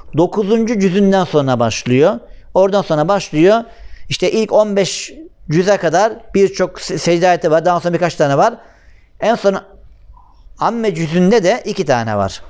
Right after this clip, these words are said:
Ah-, Araf suresinin sonunda var. Daha nerede? Ve fir Ra'di, Ra'd suresinde,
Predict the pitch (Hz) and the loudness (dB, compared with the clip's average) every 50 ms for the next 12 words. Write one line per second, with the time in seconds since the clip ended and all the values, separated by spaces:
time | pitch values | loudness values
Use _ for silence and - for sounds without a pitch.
0 | - - - - - - - - - - - - - - - - - - - - | -18 -18 -18 -18 -18 -18 -20 -20 -20 -20 -20 -20 -20 -20 -20 -20 -20 -20 -18 -8
1 | - - 165 190 220 220 208 - - - 180 196 208 214 269 247 - - 226 214 | -4 0 0 2 0 0 -2 -4 -4 -2 0 0 0 0 0 -2 -2 0 0 0
2 | 208 - - 208 214 247 - - 196 190 190 190 196 196 165 143 151 202 - - | 0 0 -2 -2 -2 -2 0 0 0 0 2 2 2 2 4 4 2 0 0 -4
3 | - - - - - - - - - - - - - - - - - - - - | -14 -18 -18 -18 -18 -18 -20 -20 -20 -20 -20 -20 -20 -20 -20 -20 -20 -20 -20 -20
4 | - - - - 156 180 220 240 226 208 190 185 180 190 208 214 233 233 - - | -20 -10 -4 -2 0 0 0 2 2 2 2 2 2 2 2 2 2 0 -2 -8
5 | - - - - - - - - - - 147 175 190 - 220 233 226 196 180 185 | -18 -20 -20 -20 -20 -20 -20 -8 -2 0 0 0 0 0 0 0 0 2 2 0
6 | 202 208 214 214 190 165 160 170 196 - - - - - 139 143 170 180 214 220 | 2 2 2 0 0 0 0 0 0 -2 -6 -12 -8 -4 0 0 2 2 0 -2
7 | - - 185 170 147 143 135 - - 139 135 135 139 156 175 208 220 | -2 0 2 4 4 2 0 0 -2 -2 0 2 2 2 2 0 -2